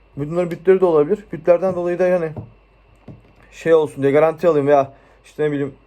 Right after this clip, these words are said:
ne olacağı belli olmaz diye ben iki hafta daha eklerim. Aslında o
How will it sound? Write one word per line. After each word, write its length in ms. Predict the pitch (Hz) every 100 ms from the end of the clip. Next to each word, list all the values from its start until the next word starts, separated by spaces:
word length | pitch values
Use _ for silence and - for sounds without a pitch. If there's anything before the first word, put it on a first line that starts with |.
| _
ne 100 | 143
olacağı 360 | 151 160 165 160
belli 220 | 165 165
olmaz 380 | 170 175 165 139
diye 100 | 185
ben 80 | 185
iki 200 | 170 190
hafta 200 | 170 170
daha 240 | 175 165
eklerim. 320 | 139 135 131
Aslında 300 | 131 131 143
o 180 | 139 139